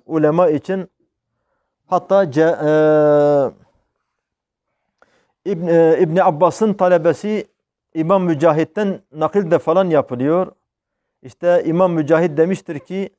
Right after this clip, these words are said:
ve başka ulemanın da tabii böyle sözleri var. İşte bazı gelen yine hadisler var. Allahu Teala Resulullah sallallahu aleyhi ve sellem'i arşın üstünde oturtacaktır. Ona ikramen.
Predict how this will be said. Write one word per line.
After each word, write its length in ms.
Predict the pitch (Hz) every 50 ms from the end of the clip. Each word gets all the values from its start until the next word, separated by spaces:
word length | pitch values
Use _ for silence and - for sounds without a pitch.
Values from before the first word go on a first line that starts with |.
| _ _ _ _ _ _
ve 120 | 170 185 180
başka 260 | 208 180 - - 226
ulemanın 580 | 214 208 202 190 180 180 185 185 202 214 185 170
da 100 | 156 -
tabii 440 | 151 143 143 151 151 - - 147
böyle 260 | 151 156 151 151 147 139
sözleri 560 | - - 147 135 120 135 147 156 180 185 160
var. 220 | 160 170 180 170 139 - _ _ _ _ _ _ _ _ _ _ _
İşte 320 | 135 - _ - 170 156
bazı 260 | 160 196 185 151 156 165
gelen 320 | 151 170 170 190 190 180
yine 180 | 180 180 175 160
hadisler 500 | - 151 151 143 147 - - 190 190 165
var. 320 | 165 175 185 190 185 - - _
Allahu 440 | - 143 147 156 175 170 156 147 139
Teala 460 | - 143 139 143 156 165 175 175 - - -
Resulullah 380 | 139 120 - 151 147 160 147
sallallahu 260 | - - 160 151 135 - 151
aleyhi 80 | 143 139
ve 100 | 143 156
sellem'i 200 | 175 185 175 - - _ _ _ _ _ _ _ _ _
arşın 420 | 139 - 277 - - 196 185 180
üstünde 500 | - - 139 - - _ 156 147 143 170
oturtacaktır. 880 | 185 147 147 - 147 135 - 139 127 127 143 139 - - 117 98 - - _ _ _ _ _ _ _ _ _ _ _ _ _ _ _ _ _ -
Ona 260 | 147 156 165 180 -
ikramen. 680 | 139 165 - - 151 170 175 151 143 131 110 98 87